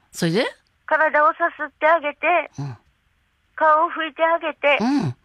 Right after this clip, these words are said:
Speaker 1: それから？
Speaker 2: 「すぐ良くなるから頑張ってね」って声をかけます。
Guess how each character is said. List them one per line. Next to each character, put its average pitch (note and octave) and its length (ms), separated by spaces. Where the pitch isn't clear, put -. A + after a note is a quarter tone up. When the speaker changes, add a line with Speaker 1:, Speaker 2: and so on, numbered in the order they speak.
Speaker 1:
そ - 140
れ D3+ 60
か E3+ 40
ら？ B3+ 120
Speaker 2:
「す F#4 140
ぐ D4+ 80
良 E4+ 200
く E4 100
な D#4 140
る D#4+ 100
か D4+ 120
ら D4 140
頑 E4+ 220
張 F4+ 100
っ F4+ 100
て D4+ 120
ね」 F4 240
っ - 40
て C#4+ 300
声 C#4+ 320
を B3 40
か C#4 120
け C4+ 160
ま B3+ 140
す。 C#4 40